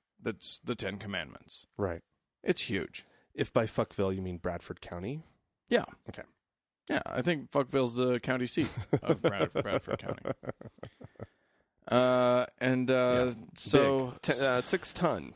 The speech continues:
Speaker 2: right?
Speaker 1: It's, yeah, it's enormous. So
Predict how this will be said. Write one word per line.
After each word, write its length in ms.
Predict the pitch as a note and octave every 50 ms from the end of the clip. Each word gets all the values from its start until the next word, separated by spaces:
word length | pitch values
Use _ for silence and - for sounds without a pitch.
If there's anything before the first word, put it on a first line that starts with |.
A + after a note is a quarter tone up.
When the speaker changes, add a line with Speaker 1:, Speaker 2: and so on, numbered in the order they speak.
| - -
Speaker 2:
right? 260 | G2+ G2 G2 A#2 - - - -
Speaker 1:
It's, 180 | F#3 - - A#4 B4
yeah, 140 | G#4 - - - - -
it's 260 | - F#3 F#3 - -
enormous. 1120 | F4+ A#3 A#3 B3 B3 A#3+ A#3 A#3 A3+ G#3+ G#3 G3+ F3+ C#3+ A#2 - - - - - - - _ _ _ _ _ _ _ _ _ _ _ -
So 600 | - - - G3 E3+ C#3 A#2 A2 A#2 A#2 G2+